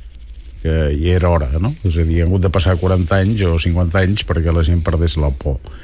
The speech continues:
La por a dir el que pensa i d'expressar-se i de sortir al carrer. I això és molt important.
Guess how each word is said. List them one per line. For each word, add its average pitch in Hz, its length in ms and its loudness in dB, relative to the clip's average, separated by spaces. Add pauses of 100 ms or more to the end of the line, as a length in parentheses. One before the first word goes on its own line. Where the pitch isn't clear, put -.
(240)
La 80 160 2
por 98 240 2
a 92 60 0
dir 95 100 2
el 87 100 0
que 78 140 -2
pensa 110 400 0
i 117 240 0
d'expressar-se 101 720 0
i 92 80 0
de 85 80 2
sortir 78 320 0
al 73 80 -4
carrer. - 260 -2 (460)
I 90 80 2
això 104 160 0
és 104 80 2
molt 98 180 2
important. 73 540 -2